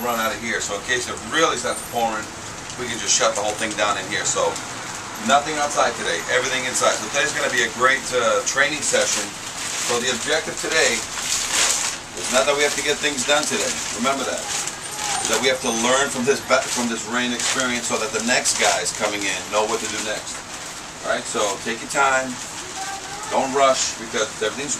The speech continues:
wet, it's slippery, and we just need to get some production today. We don't have to get all the production today, okay? So be extra careful. All right, Marco, give me that. <clears throat> What's your, uh, what's your thought? You got quite a bit of stuff here.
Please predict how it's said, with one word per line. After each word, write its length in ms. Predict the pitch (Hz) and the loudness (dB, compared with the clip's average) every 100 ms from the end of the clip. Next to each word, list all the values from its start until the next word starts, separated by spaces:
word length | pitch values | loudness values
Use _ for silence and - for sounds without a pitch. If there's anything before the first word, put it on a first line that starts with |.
| 117 | 2
wet, 160 | 123 123 - - | 2 2 -6 -10
it's 160 | - | -2
slippery, 480 | - 143 143 117 110 104 - - - - - - - - - 90 | 0 2 0 0 -4 -4 -10 -12 -10 -10 -10 -10 -10 -10 -8 -6
and 160 | 98 - - | -6 -6 -4
we 80 | 120 | -2
just 220 | 127 131 | -2 -4
need 80 | 127 | -6
to 80 | 120 | -4
get 160 | 120 | -2
some 320 | - 147 143 | 0 2 0
production 400 | 135 113 104 - - | 0 -2 -2 -4 -6
today. 160 | - - - - - - - - - | -6 -6 -8 -10 -10 -12 -12 -12 -4
We 80 | |
don't 40 | - | -4
have 80 | - | 0
to 80 | |
get 80 | 107 | 4
all 220 | 107 113 | 6 6
the 60 | - | 2
production 320 | 95 - - - | -4 -4 -4 -6
today, 160 | - - - | -8 -10 -6
okay? 160 | 107 | -6
So 240 | 123 - - | -6 -10 -6
be 120 | 101 | -4
extra 160 | 104 - - | -4 -6 -2
careful. 1200 | - - - - - - - - - - - 117 | -2 -2 -2 -2 -2 -6 -6 -8 -6 -8 -4 0
All 60 | 113 | 2
right, 60 | |
Marco, 240 | 131 - - - - - - - | 4 2 -2 -6 -10 -10 -10 -8
give 80 | 104 | -6
me 60 | 107 | 4
that. 240 | 127 143 | 6 6
<clears throat> 960 | - - - - - - - - - - | 0 -12 -12 -10 -6 -4 -6 -8 -10 6
What's 200 | 117 - | 6 10
your, 240 | 131 120 113 | 8 10 10
uh, 240 | 107 101 98 - - - - - - - - - - - - - - - - - - | 8 6 2 -8 -10 -10 -12 -12 -12 -12 -12 -12 -10 -10 -10 -10 -12 -10 -10 -8 6
what's 180 | 123 127 | 6 8
your 80 | 139 | 8
thought? 260 | 143 123 | 8 8
You 60 | 113 | 6
got 180 | 131 - | 4 6
quite 180 | 139 131 | 6 8
a 40 | |
bit 160 | 123 120 | 8 6
of 60 | |
stuff 300 | - 143 143 | 8 8 8
here. 260 | 147 156 | 6 6